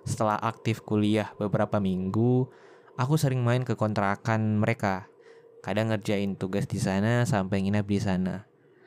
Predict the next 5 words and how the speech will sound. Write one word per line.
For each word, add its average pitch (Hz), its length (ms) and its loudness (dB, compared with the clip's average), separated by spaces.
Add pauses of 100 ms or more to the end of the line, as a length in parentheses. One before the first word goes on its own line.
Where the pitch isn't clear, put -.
(400)
Teman-teman 110 720 0
sering 104 240 0
ceritain 104 480 0
hal 101 160 -2
aneh, 117 480 0